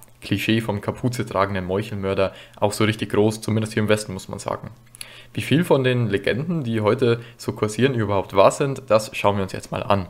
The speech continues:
Grundlegend brauchen wir heute mal etwas mehr historischen Kontext, denn schon die Entstehung der Gemeinschaft ist relativ kompliziert und hängt mit der Spaltung des Islams zusammen. Die Spaltung des Islams in Sunniten und Schiiten ist dabei fast so alt wie die Religion selbst.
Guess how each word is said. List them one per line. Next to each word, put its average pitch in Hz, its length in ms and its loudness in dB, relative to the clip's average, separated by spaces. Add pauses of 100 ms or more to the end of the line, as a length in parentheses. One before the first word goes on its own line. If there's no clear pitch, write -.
(300)
Grundlegend 151 520 0
brauchen 127 280 2
wir 110 180 2
heute 117 220 4
mal 110 160 2
etwas - 380 -6
mehr 104 160 2
historischen 98 500 -4
Kontext, - 600 -10
denn 110 360 0
schon 120 220 2
die 107 100 0
Entstehung 101 460 0
der 117 100 4
Gemeinschaft 110 640 0
ist - 260 -6
relativ 110 420 4
kompliziert 110 720 0
und 110 200 -2
hängt 123 200 -2
mit 117 140 -4
der 104 100 0
Spaltung 104 440 -2
des 95 160 -2
Islams 104 520 0
zusammen. - 380 -6 (400)
Die 120 140 -4
Spaltung 120 340 6
des 113 160 -2
Islams 117 480 2
in 110 200 -2
Sunniten 147 520 -2
und 110 180 -2
Schiiten 120 540 -2
ist 117 180 -6
dabei 101 280 6
fast 127 240 0
so - 80 2
alt 120 240 2
wie 117 40 -2
die 110 120 0
Religion 101 420 0
selbst. 104 440 0